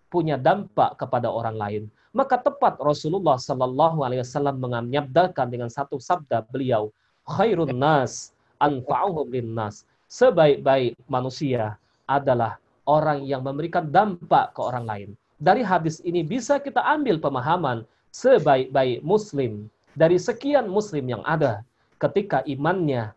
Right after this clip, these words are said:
memberikan dampak ke orang lain, khususnya dengan cara dia berinfak kepada orang yang membutuhkan.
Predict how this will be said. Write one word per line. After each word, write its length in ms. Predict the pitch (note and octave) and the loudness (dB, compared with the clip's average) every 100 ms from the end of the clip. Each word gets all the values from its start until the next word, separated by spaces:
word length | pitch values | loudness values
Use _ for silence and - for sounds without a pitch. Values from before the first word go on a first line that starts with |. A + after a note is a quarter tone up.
| _ - | _ -6
memberikan 480 | C#3 C#3+ D3 C#3+ B2+ | -4 -2 -2 -4 2
dampak 480 | E3 A3 G3+ C3 - | 2 2 2 0 0
ke 60 | |
orang 240 | B2+ B2 A#2+ | -4 -2 0
lain, 320 | D3+ D#3+ B2 A#2 - _ | 2 2 0 -6 -12 _
khususnya 720 | - D3+ F#3+ F3+ D3 B2 A2+ - _ C#3+ | -6 -4 -4 -4 -4 -4 -4 -10 _ -4
dengan 240 | D#3 C#3+ | -2 -2
cara 400 | B2+ E3 D3+ B2 | -4 -2 0 -2
dia 240 | B2 B2 A2+ | -2 -4 -4
berinfak 800 | A2 G#2 - F3+ D3+ - A2 - | -4 -8 -4 -4 -4 -6 -8 -8
kepada 400 | - - D#3+ A#2+ | -6 -2 -2 -2
orang 240 | - E3 B2 | -2 -2 -4
yang 240 | A#2+ A2 | -6 -8
membutuhkan. 480 | G#2+ A#2+ B2 A#2+ _ | -10 -8 -8 -10 _